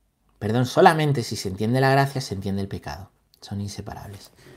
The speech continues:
¿Cuáles son los pecados concretos tuyos? ¿Cuáles son? Por eso se ha muerto Dios en concreto. ¿De qué te tiene que salvar esta Pascua? ¿De qué tienes que resucitar?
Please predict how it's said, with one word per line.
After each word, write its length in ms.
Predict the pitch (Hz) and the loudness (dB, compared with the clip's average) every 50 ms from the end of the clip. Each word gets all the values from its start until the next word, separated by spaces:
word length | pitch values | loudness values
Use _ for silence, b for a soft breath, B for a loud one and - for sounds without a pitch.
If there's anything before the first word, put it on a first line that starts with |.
| b b b b b b b b b b b b _ _ _ _ _ _ _ _ _ _ _ _ _ _ _ _ - 135 135 - | b b b b b b b b b b b b _ _ _ _ _ _ _ _ _ _ _ _ _ _ _ _ -8 -6 0 6
¿Cuáles 280 | - 202 226 226 190 - | 8 10 10 10 10 8
son 160 | - 156 151 | 6 4 4
los 100 | 139 131 | 4 4
pecados 380 | - 135 123 131 127 127 123 - | 2 2 4 6 6 6 4 2
concretos 500 | - 120 117 123 123 120 123 113 - - | 0 0 0 2 0 0 0 -2 -4 -2
tuyos? 460 | - 131 110 98 92 - - - - _ - - | -2 -2 -2 -2 -4 -8 -12 -18 -20 _ -14 -8
¿Cuáles 200 | - 135 165 160 | -4 -4 -4 -4
son? 340 | - - 123 98 92 92 85 - - - - - - - - - - _ _ _ _ - | -4 -6 -6 -6 -6 -8 -10 -12 -16 0 2 2 2 2 0 -10 -20 _ _ _ _ -2
Por 160 | - 110 139 | 0 2 2
eso 180 | 160 - 165 | 2 2 0
se 100 | 139 - | -2 -2
ha 40 | 117 | -2
muerto 280 | 107 104 95 95 - 90 | -2 -2 -2 -4 -4 -4
Dios 320 | 95 113 143 147 139 - | -4 -4 -4 -4 -6 -8
en 80 | 98 101 | -10 -8
concreto. 520 | 95 95 92 95 117 123 131 117 104 - _ _ _ _ _ _ _ _ _ _ _ _ _ _ _ _ _ _ _ _ _ _ | -8 -6 -6 -6 -6 -6 -6 -8 -12 -14 _ _ _ _ _ _ _ _ _ _ _ _ _ _ _ _ _ _ _ _ _ _
¿De 120 | - 113 | -4 0
qué 100 | - 143 | 0 4
te 100 | 143 185 | 4 4
tiene 220 | 165 170 156 139 127 | 6 6 4 4 2
que 60 | 120 | 0
salvar 320 | - - 110 107 107 107 | -2 -4 -2 -2 -2 -4
esta 240 | 104 - - - - | -4 -6 -8 -8 -6
Pascua? 400 | - 151 - - - - - - _ - - - _ _ _ _ _ _ _ _ _ _ _ _ _ _ - - _ _ _ _ _ _ | -4 -4 -6 -8 -12 -18 -18 -20 _ -20 -20 -20 _ _ _ _ _ _ _ _ _ _ _ _ _ _ -20 -20 _ _ _ _ _ _
¿De 120 | - 117 101 | -4 0 2
qué 100 | 123 123 | 4 6
tienes 240 | 151 180 185 165 143 | 8 8 6 6 4
que 100 | - 113 | 2 2
resucitar? 680 | 101 98 104 98 92 - 95 - 120 135 147 139 - | 2 0 -2 -2 -4 -4 -4 -4 -2 -4 -4 -4 -10